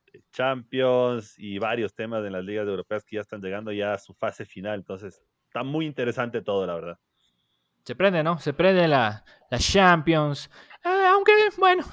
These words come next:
Speaker 2: ya vamos a discutir a detalle, pero esperé un poquito más, creo, en general, de los cuartos.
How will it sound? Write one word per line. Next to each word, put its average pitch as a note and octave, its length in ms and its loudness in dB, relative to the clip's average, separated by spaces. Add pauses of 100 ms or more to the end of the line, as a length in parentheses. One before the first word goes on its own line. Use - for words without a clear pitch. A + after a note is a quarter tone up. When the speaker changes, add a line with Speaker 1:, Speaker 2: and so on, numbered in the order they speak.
(120)
Speaker 2:
ya C4+ 140 6
vamos B3+ 200 6
a G#3+ 60 6
discutir F#3+ 400 2
a G#3 60 8
detalle, G#3 420 4
pero C4+ 640 8
esperé C#4+ 380 2
un D#4 100 -8
poquito G3 580 -6
más, B2 340 0
creo, G#2 420 -6
en A2 80 -10
general, G#2+ 420 -6
de G2+ 80 -8
los G#2 140 -10
cuartos. - 480 -12